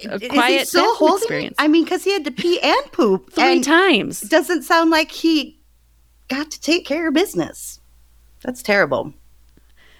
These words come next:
Speaker 1: I think it's one of those dreams that he probably woke up and really had to use the bathroom 'cause he <laughs>
Speaker 2: Oh,
Speaker 1: just kept,
Speaker 2: that, I,
Speaker 1: you know,
Speaker 2: I have those.
Speaker 1: and it just
Speaker 2: Kept
Speaker 1: works
Speaker 2: putting
Speaker 1: its
Speaker 2: it
Speaker 1: way
Speaker 2: off.
Speaker 1: into your dream.
Speaker 2: Oh, yeah.
Speaker 1: Yeah. Mm-hmm.
Speaker 2: Oh, yeah.
Speaker 1: Mm-hmm.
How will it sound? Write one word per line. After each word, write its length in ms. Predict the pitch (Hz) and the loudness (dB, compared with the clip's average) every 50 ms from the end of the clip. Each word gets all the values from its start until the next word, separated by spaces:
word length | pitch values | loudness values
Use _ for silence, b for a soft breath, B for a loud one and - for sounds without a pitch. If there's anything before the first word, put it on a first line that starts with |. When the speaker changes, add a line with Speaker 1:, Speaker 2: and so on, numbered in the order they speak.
| b | b
Speaker 1:
I 140 | - 254 285 | 0 0 2
think 160 | 285 466 453 480 | 2 2 2 2
it's 120 | - - | 2 4
one 80 | 320 277 | 2 4
of 60 | 254 | 4
those 180 | 254 262 214 | 4 2 2
dreams 260 | - 190 190 196 196 190 | 0 2 2 2 2 2
that 60 | 190 | 2
he 80 | 202 | 0
probably 340 | 202 - 214 196 196 202 214 | 2 2 0 0 2 2 4
woke 220 | 208 202 196 190 190 | 4 4 2 2 2
up 160 | 180 175 - | -2 0 0
and 180 | 185 190 180 | 0 0 2
really 240 | 175 180 170 175 180 | 0 0 0 0 -2
had 200 | 170 175 160 156 | 0 0 -2 -2
to 60 | 160 | -2
use 200 | 160 139 151 170 | -4 -4 -6 -6
the 80 | - 147 | -6 -4
bathroom 480 | 131 85 - 185 - 190 165 165 180 180 170 - | -2 -2 -2 -4 -4 -8 -6 -6 -6 -8 -10 -2
'cause 180 | - 214 202 | 0 2 4
he 80 | 196 214 | 4 4
<laughs> 20 | |
Speaker 2:
Oh, 260 | 226 208 202 190 185 | 4 4 4 4 2
Speaker 1:
just 200 | 180 170 165 170 | 2 0 0 2
kept, 240 | 165 233 208 - - 226 | 2 0 0 0 0 0
Speaker 2:
that, 200 | 208 202 208 - - | 0 0 0 0 -2
I, 240 | 180 185 196 190 175 | 0 0 0 0 -2
Speaker 1:
you 80 | 226 214 | -2 -2
know, 120 | 196 185 | 0 0
Speaker 2:
I 120 | 196 160 160 | 0 0 0
have 280 | 139 165 156 160 147 | 0 0 0 0 0
those. 360 | 147 156 147 147 165 160 - - _ | -2 -2 -2 -2 -4 -8 -10 -8 _
Speaker 1:
and 80 | - | 0
it 40 | 247 | 2
just 100 | - 208 247 | 2 2 2
Speaker 2:
Kept 80 | 240 | 2
Speaker 1:
works 120 | 240 247 240 | 0 2 2
Speaker 2:
putting 180 | 214 208 202 202 | 4 2 2 4
Speaker 1:
its 80 | 190 | 4
Speaker 2:
it 20 | 185 | 4
Speaker 1:
way 80 | 170 160 | 4 2
Speaker 2:
off. 80 | 175 - | 2 0
Speaker 1:
into 180 | 214 - - | -2 -2 -2
your 160 | 214 196 196 | 0 0 0
dream. 420 | 190 180 - 175 170 165 170 180 196 - | 0 -2 -4 -4 -2 -2 -2 -2 -2 0
Speaker 2:
Oh, 180 | 147 165 170 | 0 2 2
yeah. 300 | 214 233 - - 170 - | 2 2 2 2 2 0
Speaker 1:
Yeah. 60 | 139 | -2
Mm-hmm. 340 | 190 214 226 214 240 254 285 | -4 -6 -6 -6 -6 -4 -2
Speaker 2:
Oh, 120 | 160 170 185 | -2 0 0
yeah. 340 | 208 233 170 147 135 123 117 | 0 0 0 0 2 0 -2
Speaker 1:
Mm-hmm. 80 | 123 | -4